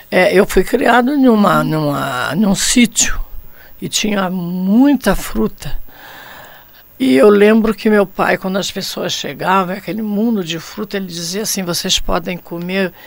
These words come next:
tirar a fruta à vontade, mas não mexam na verde."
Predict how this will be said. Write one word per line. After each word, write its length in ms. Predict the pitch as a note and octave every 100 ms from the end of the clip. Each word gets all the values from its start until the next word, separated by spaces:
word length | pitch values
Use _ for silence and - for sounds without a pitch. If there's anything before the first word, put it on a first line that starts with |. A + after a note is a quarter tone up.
| - -
tirar 420 | - F3 F3 F3+
a 20 |
fruta 440 | - - G#3+ G3+ G3+
à 40 |
vontade, 460 | F3 E3+ D3+ C#3 E3 _ _ _ _ _ - - -
mas 440 | D3+ D#3 E3 E3
não 340 | G#3 B3 C4 A#3+
mexam 880 | G#3+ G3+ A#3 C#4+ A3+ - C#4+ C#4+ B3+ - - -
na 180 | G3 G3+
verde." 600 | E3+ G3 E3 D3 E3 D#3+